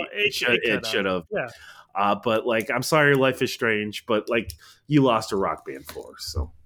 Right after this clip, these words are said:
Speaker 2: Yeah, so, yeah.
Speaker 1: Um, this is, uh,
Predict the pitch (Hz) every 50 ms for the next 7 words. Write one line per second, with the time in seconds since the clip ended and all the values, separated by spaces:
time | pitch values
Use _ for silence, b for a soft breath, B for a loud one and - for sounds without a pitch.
0 | _ - - - 180 170 185 156 135 127 123 - - - 143 135 131 131 135 _
1 | _ _ - 165 160 - - 151 - 156 147 143 139 143 147 147 151 151 - _
2 | - - 113 - 196 233 220 240 247 214 190 190 180 170 165 160 151 151 143 139
3 | 127 -